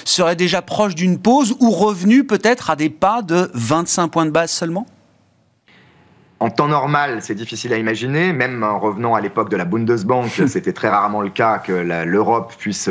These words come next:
Speaker 2: continuer de resserrer les conditions monétaires alors que la Fed a, a arrêté, mais tout est différent, euh, dans ce cycle, hein, donc tout est possible.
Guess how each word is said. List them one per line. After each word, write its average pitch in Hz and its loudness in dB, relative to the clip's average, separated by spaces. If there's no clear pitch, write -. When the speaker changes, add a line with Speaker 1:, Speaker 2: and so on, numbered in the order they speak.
Speaker 2:
continuer 123 2
de 101 -2
resserrer 107 2
les 101 2
conditions 95 -2
monétaires 98 2
alors 87 0
que 90 -2
la 85 0
Fed 90 0
a, 82 0
a 80 0
arrêté, 98 0
mais 101 0
tout 113 -2
est 107 6
différent, 98 0
euh, 85 -2
dans 92 0
ce 127 -2
cycle, 143 0
hein, 104 2
donc 90 -2
tout 120 -2
est 107 4
possible. 127 0